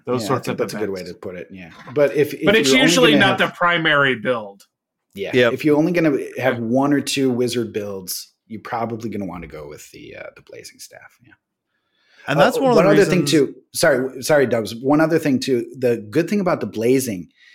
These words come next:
Speaker 2: is that, um, it helps you, um, deactivate your opponent's armor quicker, whi-, which the sacri-, which the, uh, Serpentine does not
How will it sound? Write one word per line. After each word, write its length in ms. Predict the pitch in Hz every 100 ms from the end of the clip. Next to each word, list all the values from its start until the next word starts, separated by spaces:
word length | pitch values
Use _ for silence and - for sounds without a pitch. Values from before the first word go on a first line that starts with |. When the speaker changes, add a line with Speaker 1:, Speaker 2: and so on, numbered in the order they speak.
| - _
Speaker 2:
is 220 | 135 117 104
that, 360 | 110 110 - _ _ _ _ _ 117
um, 260 | 113 110 -
it 120 | 123
helps 320 | - 160 -
you, 320 | 151 143 135 - _ _ _ _ _ _ _ 113
um, 380 | 110 104 104
deactivate 600 | 101 135 131 135 135 127
your 100 | 110
opponent's 460 | 110 - 120 117 - -
armor 420 | 117 113 87 - _
quicker, 400 | - - - - - _
whi-, 240 | 117 117 127
which 300 | 123 117 -
the 80 | 110
sacri-, 440 | - 113 - 110
which 340 | 113 107 - 104
the, 240 | 107 101
uh, 80 | 95
Serpentine 580 | - 127 120 110 104 95
does 240 | 101 92
not 340 | 101 95 90